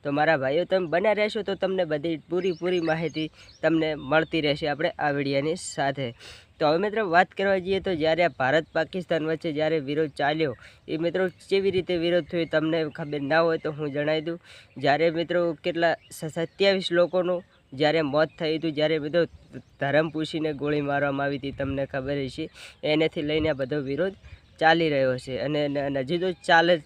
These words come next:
ચાલવાનો જ છે. તો મિત્રો જ્યારે મિત્રો પાકિસ્તાનની અંદર મિત્રો આપણા ભારતના સૈનિકોએ, એટલે કે આપણા આર્મીવાળાઓએ કેટલા લો-, પાકિસ્તાન લોકોનું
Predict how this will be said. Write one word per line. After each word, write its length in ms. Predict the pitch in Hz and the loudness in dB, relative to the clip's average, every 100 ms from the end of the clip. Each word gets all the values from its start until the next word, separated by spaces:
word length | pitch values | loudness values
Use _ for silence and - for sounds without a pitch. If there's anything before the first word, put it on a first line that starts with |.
| _ | _
ચાલવાનો 500 | - 156 170 175 170 | 2 4 6 4 2
જ 40 | 160 | 0
છે. 220 | - 160 | -4 -6
તો 160 | 143 147 | -6 -6
મિત્રો 320 | 160 165 180 | -4 -2 -4
જ્યારે 340 | 143 151 160 | -2 0 0
મિત્રો 400 | 156 156 156 165 - - - - | 0 -2 -2 -2 -6 -20 -18 -2
પાકિસ્તાનની 720 | 147 156 190 - 185 190 185 | -2 0 -4 -4 -2 0 -2
અંદર 260 | 180 180 175 | -2 0 0
મિત્રો 260 | 170 160 170 | -2 -2 -2
આપણા 240 | 139 160 | 0 -2
ભારતના 720 | 135 113 127 156 151 160 165 - _ _ - | -2 -6 -2 -2 -2 -2 -2 -4 _ _ -6
સૈનિકોએ, 720 | 165 156 160 165 156 170 175 175 190 | 2 2 4 0 0 -2 -2 -6 -8
એટલે 320 | 151 147 156 | -6 -4 -4
કે 340 | 131 151 147 - | -2 -4 -4 -4
આપણા 280 | 117 139 147 | -4 -2 -2
આર્મીવાળાઓએ 920 | - 127 143 151 160 156 156 160 165 165 - - _ - | 0 2 2 0 -2 0 0 0 -2 -8 -20 -20 _ -4
કેટલા 280 | 170 170 170 | 0 4 2
લો-, 220 | 123 - - | 2 -8 -2
પાકિસ્તાન 480 | 151 - 160 156 156 | -2 -2 -8 -4 -4
લોકોનું 720 | 147 147 147 165 156 170 | -4 -4 -2 -2 -2 -4